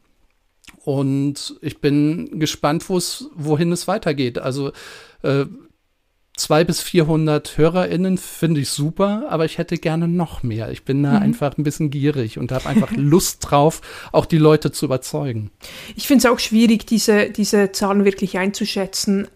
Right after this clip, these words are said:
Speaker 2: Grundsätzlich denke ich eben, diese Designfragen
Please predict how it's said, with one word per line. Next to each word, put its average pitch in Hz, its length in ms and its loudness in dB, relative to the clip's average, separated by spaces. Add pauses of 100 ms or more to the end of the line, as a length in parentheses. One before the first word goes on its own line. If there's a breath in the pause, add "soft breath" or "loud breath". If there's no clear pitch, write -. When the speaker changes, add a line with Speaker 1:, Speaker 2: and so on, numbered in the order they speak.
(640)
Speaker 2:
Grundsätzlich 233 880 0
denke 208 360 2
ich 190 100 0
eben, 214 200 4
diese 208 320 4
Designfragen 208 1300 2